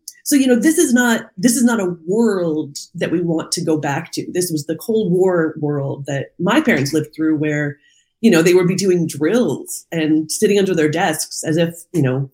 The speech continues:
the atoms in their body would be just fine if a nuclear bomb hit because they're under a desk, right? This is,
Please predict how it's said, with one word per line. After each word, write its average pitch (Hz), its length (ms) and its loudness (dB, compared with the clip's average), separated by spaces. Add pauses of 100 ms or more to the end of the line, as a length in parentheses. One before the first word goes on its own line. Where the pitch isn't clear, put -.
(380)
the 170 140 0
atoms 185 320 2
in 175 100 2
their 156 140 2
body 156 280 2
would 147 120 2
be 139 100 -6
just 151 300 -4
fine 151 440 0
if 131 100 -4
a 156 40 0
nuclear 151 380 0
bomb 175 320 -2
hit 135 260 -2
because 151 280 -2
they're 147 160 2
under 160 280 2
a 139 100 0
desk, - 560 -4
right? 180 320 -4 (480)
This 240 160 2
is, 240 180 0